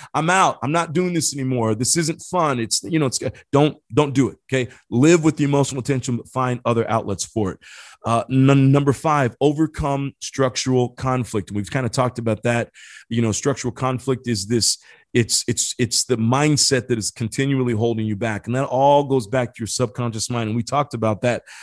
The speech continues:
um, in our last episode of meditation. And I'm gonna see if I can find it sitting here next to me. I'm sure it's around here somewhere. But we talked about this idea of meditation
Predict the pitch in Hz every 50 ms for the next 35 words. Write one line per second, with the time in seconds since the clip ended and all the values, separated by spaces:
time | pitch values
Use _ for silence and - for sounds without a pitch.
0 | - - - _ - - 110 107 107 107 104 104 107 - _ _ _ _ - 131
1 | 131 123 120 117 113 120 123 127 123 117 - - - 131 127 - 127 113 - -
2 | 117 98 92 87 90 - - 110 110 101 87 - - - - - _ - 113 120
3 | 123 135 139 139 - - 147 143 143 123 - - 113 98 95 104 113 117 135 -
4 | - 120 104 113 104 - 104 98 - - 113 110 107 104 98 - - - - -
5 | - 98 107 101 101 107 107 - - - 98 95 98 98 - - 107 104 - -
6 | 98 95 95 98 92 - - 104 101 101 101 101 98 92 - - - - - _
7 | - 113 139 - - - 156 147 135 139 131 107 123 110 - 131 127 127 127 127
8 | 117 98 - _ - - - _ _ - 123 127 127 139 156 147 131 - - 143
9 | 139 123 - - 123 107 82 82